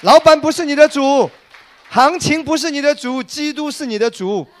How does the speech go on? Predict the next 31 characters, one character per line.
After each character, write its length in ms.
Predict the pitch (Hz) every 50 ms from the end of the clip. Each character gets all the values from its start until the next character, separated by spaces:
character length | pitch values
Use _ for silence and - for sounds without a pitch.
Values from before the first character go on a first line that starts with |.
| _ _ _ _
基 220 | - - 294 302 294
督 140 | 311 311
是 160 | 311 - 320 277
你 120 | 247 240
供 180 | - 294 294 269
应 140 | 262 262 247
的 80 | 240
源 200 | 226 208 202 214
头。 380 | 233 - 185 185 196 185 143 117 _ _ _ _ _ _ _ _ _ _ _ _ _ _ _ _ _ _ _ _ _ _ -
下 180 | - 339 330
面 140 | 311 320 311
我 100 | 277 254
会 140 | 254 302 302
告 160 | 226 320 302
诉 140 | 285 277 277
你， 120 | 247 226
亲 140 | 202 - 262
爱 60 | 269
的 40 | 254
弟 60 | 240
兄 80 | 254 247
姊 100 | 185 185
妹， 180 | 180 190 160 127 _ _ _ _ _ _ _
神 380 | - - - 240 247 277 311
用 260 | 320 339 339 302 277 247
两 240 | 214 202 247 311
种 160 | 240 277 220 202
方 200 | - 247 247 247
法 200 | - 160 160 156
救 300 | - - 294 262 233 208
你， 260 | 180 156 139 123